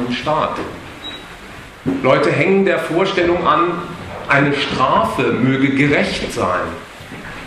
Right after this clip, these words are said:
Da wollen sie sogar so inkompatible Dinge wie einen Totschlag und zwölf Monate Gefängnis in ein Gleichgewicht bringen, so als hätte das Verbrechen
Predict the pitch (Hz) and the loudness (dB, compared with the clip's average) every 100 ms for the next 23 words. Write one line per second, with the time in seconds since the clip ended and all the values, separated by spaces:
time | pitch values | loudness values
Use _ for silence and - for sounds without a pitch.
0 | - - - - 123 131 170 175 175 165 | -14 -12 -2 0 2 2 4 2 4 4
1 | - 160 170 170 151 143 143 143 170 - | 4 4 4 2 2 2 2 2 2 2
2 | 165 156 143 - 165 156 139 143 160 165 | 0 2 0 0 0 2 2 2 2 2
3 | 135 147 151 151 180 - - 127 123 120 | 2 2 4 2 0 -8 -4 0 2 0
4 | - 135 143 - 165 156 175 170 - - | 0 0 0 0 2 2 0 -2 -8 -12
5 | - - - - - - - 147 151 147 | -14 -14 -16 -14 -14 -16 2 6 6 2
6 | - - 156 151 160 160 160 160 160 151 | -4 -2 4 4 4 2 2 2 2 0
7 | 160 175 208 156 90 - - - - - | 2 2 2 2 2 -2 -4 -6 -12 -10
8 | - - - - - 151 - 147 151 143 | -8 -8 -10 -12 0 2 4 2 2 2
9 | 131 196 - 156 143 131 - 135 113 110 | 2 0 0 0 0 -2 -2 -2 0 0
10 | 101 123 127 - - 180 151 143 - 110 | 0 0 0 0 0 2 0 0 -2 -2
11 | 104 120 135 170 175 | 0 -2 0 2 2